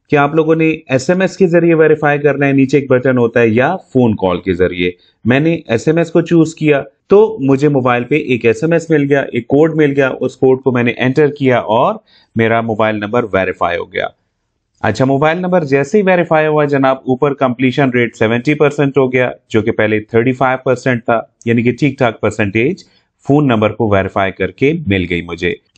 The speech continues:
और ये मैंने बताया था कि सिक्सटी फ़ाइव परसेंट प्रोफाइल कम से कम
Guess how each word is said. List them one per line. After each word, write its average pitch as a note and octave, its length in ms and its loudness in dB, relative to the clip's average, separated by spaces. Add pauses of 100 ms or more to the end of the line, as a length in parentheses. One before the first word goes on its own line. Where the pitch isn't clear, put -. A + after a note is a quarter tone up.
और A2+ 120 0
ये C3+ 120 2
मैंने C#3+ 200 0
बताया C3+ 300 0
था D3 120 0
कि C#3 140 0
सिक्सटी C3 400 -2
फ़ाइव C#3 340 -2
परसेंट C3+ 320 -4
प्रोफाइल B2+ 460 0
कम G3 200 2
से C3 220 -2
कम G2+ 240 -2